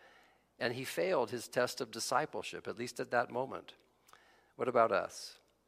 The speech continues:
So again, I'm leaving you with the words for disciples, being awake to the new reality in Christ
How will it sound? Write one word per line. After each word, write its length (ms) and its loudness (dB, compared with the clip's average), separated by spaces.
So 160 8
again, 200 10
I'm 120 8
leaving 280 4
you 120 2
with 120 0
the 80 4
words 400 4
for 160 -2
disciples, 600 4
being 220 2
awake 400 6
to 80 -2
the 120 2
new 180 0
reality 540 6
in 100 0
Christ 640 4